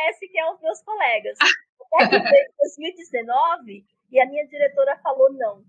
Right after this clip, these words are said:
você vai fazer um evento pro hospital inteiro." Eu falei, "Como?" Pensei, né? Ah, tá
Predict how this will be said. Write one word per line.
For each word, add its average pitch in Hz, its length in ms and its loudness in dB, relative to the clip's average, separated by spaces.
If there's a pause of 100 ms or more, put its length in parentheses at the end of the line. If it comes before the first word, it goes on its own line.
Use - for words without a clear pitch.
(100)
você 226 260 -12
vai 226 240 0
fazer 240 240 -16
um 233 80 -14
evento 233 760 -6 (140)
pro 294 120 6
hospital 339 400 0
inteiro." 240 560 0 (380)
Eu 453 100 -18
falei, 440 200 -16 (100)
"Como?" 466 400 2
Pensei, 427 460 0
né? 302 180 -4 (540)
Ah, 339 120 -4
tá 453 100 -10